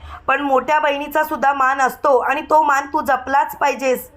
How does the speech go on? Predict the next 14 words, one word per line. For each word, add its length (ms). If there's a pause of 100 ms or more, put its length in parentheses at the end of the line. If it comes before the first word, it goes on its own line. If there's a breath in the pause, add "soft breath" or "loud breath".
(760 loud breath)
तेव्हा 220
लगेच 540
पार्थ 400
बोलतो, 420
"जीवा, 420
जीवा 400
शांत 380
हो, 280 (880 loud breath)
त्यांच्या 360
मनात 360
नसेल 360
ना 160
काही 280
गोष्टी 380